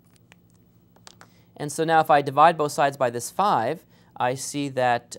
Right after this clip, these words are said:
um, r to the fifth equals what? Well, if I divide both sides by the five, I see one over six hundred twenty-five times another five down there, which is one over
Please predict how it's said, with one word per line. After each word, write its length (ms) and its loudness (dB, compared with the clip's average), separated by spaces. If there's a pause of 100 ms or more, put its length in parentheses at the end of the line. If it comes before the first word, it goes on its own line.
um, 440 -4 (720)
r 220 2
to 140 -14
the 100 -10
fifth 540 -8 (1500)
equals 720 -4 (460)
what? 260 -2 (220)
Well, 320 -2
if 80 -14
I 40 -4
divide 360 4
both 140 -2
sides 220 -4
by 120 -6
the 80 -8
five, 280 0
I 60 -2
see 180 -12
one 360 -6
over 420 -4
six 480 -14
hundred 320 -8
twenty-five 640 -4 (260)
times 220 -8
another 180 -8
five 380 0
down 240 -2
there, 340 -2 (300)
which 160 -18
is 100 -14
one 400 -6
over 540 -4